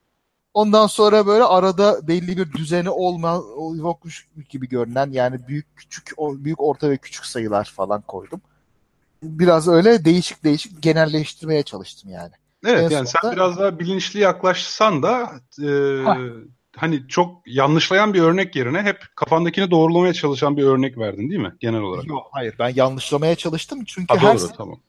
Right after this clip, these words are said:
Speaker 1: bir kalıp oluşturuyorsun, o kalıbı kırmaya çalışıyorsun. Yani mesela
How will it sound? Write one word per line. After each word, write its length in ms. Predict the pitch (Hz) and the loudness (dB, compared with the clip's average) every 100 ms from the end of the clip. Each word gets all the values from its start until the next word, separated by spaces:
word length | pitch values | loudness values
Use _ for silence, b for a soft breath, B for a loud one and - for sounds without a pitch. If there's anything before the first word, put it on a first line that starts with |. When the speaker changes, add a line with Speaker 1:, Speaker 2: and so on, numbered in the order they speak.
| - | -12
Speaker 1:
bir 300 | 214 208 196 B B | -4 -4 -4 B B
kalıp 280 | - 180 220 | 0 0 0
oluşturuyorsun, 680 | 160 151 - 139 135 - 285 | -4 -4 -8 -4 -4 -4 -4
o 120 | 202 | -4
kalıbı 380 | - 190 202 - | -2 -2 -2 -4
kırmaya 400 | 220 185 180 165 | -2 2 2 2
çalışıyorsun. 680 | 131 104 - 85 - _ _ _ _ _ _ _ _ _ | -4 -10 -16 -18 -20 _ _ _ _ _ _ _ _ _
Yani 240 | 139 143 160 | 4 4 4
mesela 460 | 180 - 156 165 | -2 0 2 4